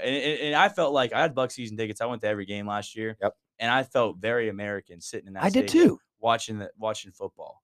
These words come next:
Speaker 1: And,
Speaker 2: Yeah.
Speaker 1: and, you know, I think maybe 'cause Tom Brady, Tom Brady makes it a little bit more American.
Speaker 2: Little bit.
Speaker 1: But, you know, it was really awesome. So
Speaker 2: I felt like this was the, this was a comeback.
Speaker 1: Oh, hundred percent.
Speaker 2: Right? The Super Bowl's back, Brad.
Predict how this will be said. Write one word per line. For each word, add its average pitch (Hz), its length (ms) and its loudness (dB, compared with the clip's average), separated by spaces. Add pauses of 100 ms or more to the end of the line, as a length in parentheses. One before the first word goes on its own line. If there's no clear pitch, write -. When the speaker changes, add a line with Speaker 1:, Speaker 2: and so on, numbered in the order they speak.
Speaker 1:
And, 117 160 0
Speaker 2:
Yeah. 123 80 -4
Speaker 1:
and, 131 80 -2
you 131 60 0
know, 135 160 2
I 143 100 4
think 143 280 -6
maybe 110 240 -8
'cause 127 180 -14
Tom 117 300 -12
Brady, 120 260 -4
Tom 104 220 -8
Brady 104 180 -4
makes 104 220 -8
it 107 40 -14
a - 40 -6
little 107 120 -4
bit 104 60 -14
more 107 140 -2
American. 104 440 -4 (160)
Speaker 2:
Little 226 200 12
bit. 220 100 10
Speaker 1:
But, 147 200 10 (100)
you 151 120 4
know, 156 300 10
it 147 180 6
was 127 160 4
really 117 240 4
awesome. 101 380 0
So 107 240 0
Speaker 2:
I 131 140 12
felt 143 180 12
like 107 140 12
this 127 160 6
was 104 140 2
the, 95 200 8
this 131 180 4
was 107 140 4
a 92 80 0
comeback. - 640 -8 (120)
Speaker 1:
Oh, 135 160 -2
hundred 123 360 -4
percent. - 300 0
Speaker 2:
Right? 117 240 8
The 110 80 -2
Super 208 260 6
Bowl's 120 220 6
back, 101 420 2
Brad. 67 220 -8